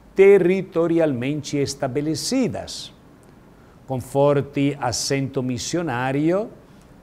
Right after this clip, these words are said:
e ligado ao compromisso sociotransformador. Tendo a sua centralidade na Palavra de Deus, na Eucaristia e no valor do pequeno grupo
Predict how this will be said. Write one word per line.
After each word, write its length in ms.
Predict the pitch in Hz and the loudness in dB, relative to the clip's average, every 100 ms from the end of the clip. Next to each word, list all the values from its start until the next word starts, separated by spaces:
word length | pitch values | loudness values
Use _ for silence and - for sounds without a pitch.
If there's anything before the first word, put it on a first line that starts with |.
| - | -14
e 140 | 120 117 | -6 -4
ligado 640 | 180 147 127 147 143 117 | -4 0 2 2 2 0
ao 160 | 104 101 | -2 -6
compromisso 960 | - 160 170 156 113 110 - - 123 120 - - - - | -6 -4 -2 -2 -2 -6 -6 -4 -6 -8 -20 -20 -20 -16
sociotransformador. 1600 | - - 135 117 - 135 131 135 131 - 120 110 101 95 82 76 69 - - - - - - - - - - - - - - - - 190 | -10 -2 -2 -2 -4 -6 -4 -6 -6 -8 -8 -8 -8 -10 -12 -14 -18 -20 -20 -20 -20 -20 -20 -20 -20 -20 -20 -20 -20 -20 -20 -20 -8 -2
Tendo 520 | 220 208 180 185 180 - - - - - | -2 -2 -2 -4 -8 -16 -20 -20 -20 -8
a 100 | 117 | -8
sua 320 | - 214 202 | -6 -4 -2
centralidade 1120 | 143 - 196 214 - 165 156 120 104 101 104 | -2 -4 -4 -4 -4 -2 -2 -2 -4 -4 -8
na 120 | 104 | -8
Palavra 460 | 104 110 131 117 110 | -6 -2 -2 -2 -6
de 100 | 117 | -6
Deus, 520 | 110 127 143 139 - - - - - - | -4 -4 -4 -10 -14 -20 -20 -20 -20 -20
na 200 | 101 92 | -14 -2
Eucaristia 960 | 135 165 170 151 - 151 147 139 151 143 - - - - - - - | 0 4 4 2 0 0 2 2 0 -4 -18 -20 -20 -20 -20 -18 -4
e 260 | 123 127 | 0 0
no 160 | 127 120 | 0 -2
valor 380 | 113 127 190 160 | 0 2 4 4
do 160 | 127 | 0
pequeno 400 | 131 117 165 143 | -2 -2 -2 0
grupo 680 | 120 175 208 208 - 185 | 0 2 2 0 0 0